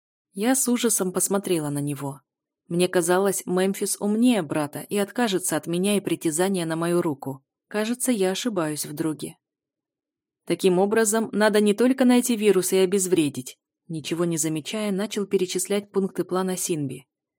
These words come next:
Для него конкуренция с родственником, похоже, была чем-то обыденным и повседневным. «Но и спасти утонувших в глубине, может быть, они еще живы. Возможно, удастся вернуть все на свои места». «Вот здесь»,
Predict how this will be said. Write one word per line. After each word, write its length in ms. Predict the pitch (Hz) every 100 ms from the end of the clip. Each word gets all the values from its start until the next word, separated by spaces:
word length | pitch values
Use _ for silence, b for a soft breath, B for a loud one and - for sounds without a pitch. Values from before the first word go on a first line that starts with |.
| _ -
Для 200 | 185 202
него 240 | 202 247
конкуренция 720 | 254 190 190 214 214 208 196
с 100 | 185
родственником, 680 | - 254 - 226 220 208 196
похоже, 400 | 202 196 254 208
была 240 | 185 208
чем-то 400 | 208 220 208 196
обыденным 460 | 185 185 214 190 185
и 120 | -
повседневным. 920 | 196 190 - 196 180 160 139 135 135 - _ _ _ _ _ _
«Но 200 | - 180
и 20 | 175
спасти 400 | 175 180 180 202
утонувших 680 | 190 208 233 247 - 147
в 100 | 147
глубине, 580 | 147 170 160 175 147 135 -
может 360 | 165 214 254 208
быть, 200 | 214 220
они 180 | 185
еще 260 | 180 - 214
живы. 360 | 180 147 127 135 _ _ -
Возможно, 600 | 165 156 180 208 185 160
удастся 460 | 151 180 190 -
вернуть 380 | 156 165 185 202
все 220 | - 220
на 120 | 208
свои 260 | 170 170 180
места». 480 | 180 185 - - - _ _ _ _ _ _
«Вот 240 | 220 240
здесь», 480 | 202 202 269 302 -